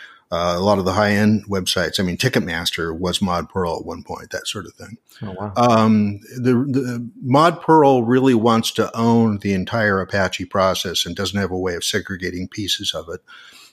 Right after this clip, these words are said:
Speaker 1: And P H P was a drop-in shared hosting situation, which is why P H P became very popular.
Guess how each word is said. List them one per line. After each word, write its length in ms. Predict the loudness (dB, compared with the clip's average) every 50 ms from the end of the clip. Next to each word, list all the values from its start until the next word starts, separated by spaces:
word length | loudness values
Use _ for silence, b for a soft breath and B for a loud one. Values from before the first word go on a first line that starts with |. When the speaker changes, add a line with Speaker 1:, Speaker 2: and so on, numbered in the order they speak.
| B -4
Speaker 1:
And 400 | -2 0 2 2 2 2 0 2
P 120 | 2 4
H 200 | 4 4 2 2
P 280 | 4 4 6 6 6 4
was 180 | 4 2 2 2
a 60 | 0
drop-in 800 | 2 4 4 6 6 4 4 2 2 2 4 2 2 2 0 -2 -4
shared 320 | -2 2 2 2 2 4
hosting 340 | 4 2 2 2 0 -2 -2
situation, 600 | -2 -4 -6 -4 -4 -4 -2 -2 -4 -6 -8 -10
which 160 | -12 -12 -14
is 60 | -14 -10
why 160 | -10 -10 -10
P 180 | -10 -10 -10 -10
H 140 | -10 -10 -8
P 120 | -8 -8
became 420 | -8 -8 -10 -12 -12 -10 -10 -10 -10
very 240 | -8 -8 -8 -8 -6
popular. 440 | -6 -6 -6 -6 -10 -18 -20 -20